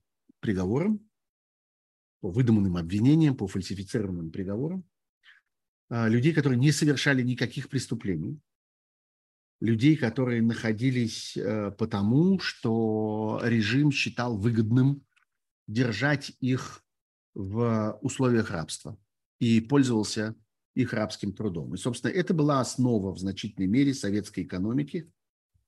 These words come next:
по существу неограниченное использование бесплатного рабского труда. Ну, вот в этих пределах,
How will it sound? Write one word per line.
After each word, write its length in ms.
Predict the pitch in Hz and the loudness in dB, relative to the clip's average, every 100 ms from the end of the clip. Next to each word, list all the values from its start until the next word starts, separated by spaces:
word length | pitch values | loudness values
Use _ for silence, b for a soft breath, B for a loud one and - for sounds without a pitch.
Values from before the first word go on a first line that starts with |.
| _ _ | _ _
по 100 | - | -6
существу 540 | 110 107 110 120 - 170 | -6 -4 -4 -4 0 4
неограниченное 800 | 139 131 113 117 139 143 120 104 | 6 6 4 2 2 2 2 0
использование 760 | - 104 - 143 143 131 117 | -2 -8 0 0 2 2 0
бесплатного 640 | 90 98 - 123 123 117 95 | 0 -4 -4 -4 -2 -6 -4
рабского 420 | 110 - - 98 | -6 -8 -8 -8
труда. 300 | 95 87 - - _ _ _ _ | -8 -10 -10 -18 _ _ _ _
Ну, 300 | 190 320 285 - | 4 4 4 0
вот 340 | 101 143 - - _ _ _ _ | 0 0 0 -16 _ _ _ _
в 160 | 92 110 | -4 0
этих 520 | 117 113 95 - - _ _ _ | 0 -2 -6 -10 -20 _ _ _
пределах, 720 | 107 82 147 269 170 - - | -4 2 4 6 4 -2 -16